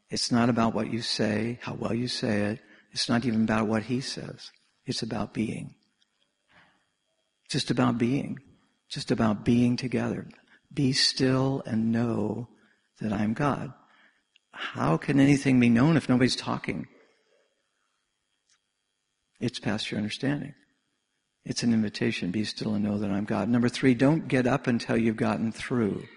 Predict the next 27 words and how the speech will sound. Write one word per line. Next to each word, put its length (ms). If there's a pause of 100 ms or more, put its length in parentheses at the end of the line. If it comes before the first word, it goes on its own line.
(540)
So 240
you've 160
got 200
this 200
weight, 520
so 160
you've 100
got 200
this 140
pressure, 540 (280)
so 160
you've 80
got 240
this 180
anxiety, 760 (440)
so 200
you've 60
got 180
this 140
fear. 600 (560)
Don't 440
get 220
up 300
until 400
you've 260
broken 380
through. 420